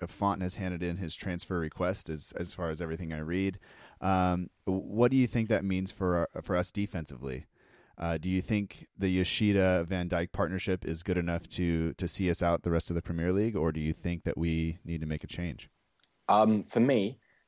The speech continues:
Speaker 2: I think there is no way that we should allow Yoshida to start for the remainder of the Premier League. I do like him, and he's come and put in some great performances.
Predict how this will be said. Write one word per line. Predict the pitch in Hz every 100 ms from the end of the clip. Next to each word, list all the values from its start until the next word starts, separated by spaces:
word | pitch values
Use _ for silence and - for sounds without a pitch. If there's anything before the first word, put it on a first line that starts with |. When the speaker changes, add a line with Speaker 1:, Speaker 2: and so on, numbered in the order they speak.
| -
Speaker 2:
I | 104 101
think | 107 98
there | 101 95
is | 101
no | 104 98
way | 98 90
that | -
we | 92
should | - 90
allow | 87 87 87 82 76
Yoshida | - 87 - 87 85
to | -
start | - 87 82
for | -
the | 87
remainder | 82 78
of | -
the |
Premier | 85 87 85
League. | 82 -
I | 95
do | 95 139 147 107
like | 117 120 120
him, | 120
and |
he's | 117 -
come | - 117
and | 113 110 -
put | - 107
in | 107
some | 107
great | 104 104 -
performances. | - 107 101 - 117 117 117 -